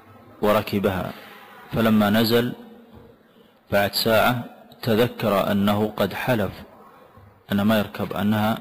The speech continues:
أنه ما يركبها، نقول: "لا كفارة عليه"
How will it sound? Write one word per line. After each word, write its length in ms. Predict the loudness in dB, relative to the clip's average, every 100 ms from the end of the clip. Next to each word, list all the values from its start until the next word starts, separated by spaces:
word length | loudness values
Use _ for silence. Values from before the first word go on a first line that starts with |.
| -8 -6
أنه 360 | -2 0 0
ما 200 | 2 2
يركبها، 640 | 2 -2 -4 -4 -4 -6 -10 -16 _ _ _ _ _ _ _ _ _ _ _ _ _ _ _ _ _ _ _ -8
نقول: 300 | -4 0 0
"لا 60 |
كفارة 460 | -2 -4 -4 -4 -4
عليه" 280 | -6 -6